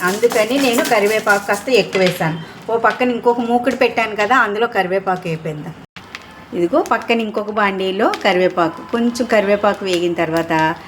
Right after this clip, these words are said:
చింత చిగురు వేసేసుకుందాం. మినపప్పు కొంచెం వేగిన తర్వాత ఇప్పుడు ధనియాలు వేసేద్దాం. కారపొడికి ధనియాలు కాస్త ఎక్కువ వేసుకోవాలి. కరివేపాకు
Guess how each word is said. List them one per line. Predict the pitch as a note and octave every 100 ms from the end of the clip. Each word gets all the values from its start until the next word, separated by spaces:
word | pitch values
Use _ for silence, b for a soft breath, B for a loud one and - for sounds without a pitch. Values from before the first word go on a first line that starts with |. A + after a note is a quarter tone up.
| B - G3+
చింత | F3+ F#3
చిగురు | F#3+ G#3+
వేసేసుకుందాం. | G#3 E3 E3 D#3 - D#3 D3 - - - - - - - - - - - - -
మినపప్పు | G#3 G3 B3 A#3+ B3+
కొంచెం | B3 A3+ G#3 F#3+
వేగిన | F#3 F#3 G3
తర్వాత | G3 E3+ E3+ E3
ఇప్పుడు | F3 F#3+ F#3+ B3+
ధనియాలు | G3+ F#3+ G3 G3+ F3
వేసేద్దాం. | D#3+ D#3+ D#3+ D#3+ D#3+ - - - A3
కారపొడికి | G#3+ B3 B3 A#3 A#3+
ధనియాలు | B3 G3+ G3+ G#3+ G3+
కాస్త | G3 F#3+ B3+
ఎక్కువ | F4 F#3 - F#3
వేసుకోవాలి. | D#3 D#3+ - D3+ D3+ D#3+ D#3+ D#3+ - - - - - - - - - - - -
కరివేపాకు | A3+ C4+ C4+ B3+ G#3 A3+ D4+